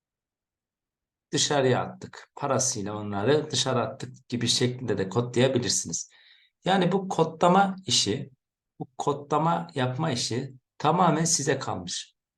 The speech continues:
Ben bu şekilde kodluyorum. Siz farklı şekilde kodlayabilirsiniz. Bakın,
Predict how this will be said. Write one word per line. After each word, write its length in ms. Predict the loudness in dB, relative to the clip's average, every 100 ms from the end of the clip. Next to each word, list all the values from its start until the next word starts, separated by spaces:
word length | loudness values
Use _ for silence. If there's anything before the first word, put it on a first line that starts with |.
| _
Ben 240 | 0 0 0
bu 60 |
şekilde 500 | 0 0 -2 -2 -4
kodluyorum. 520 | -4 -6 -2 0 0 0
Siz 240 | -2 -2
farklı 280 | -2 -4 -2
şekilde 440 | -4 -4 -2 -2
kodlayabilirsiniz. 720 | -2 -4 0 -2 -2 -2 0
Bakın, 380 | 2 2 -2 -8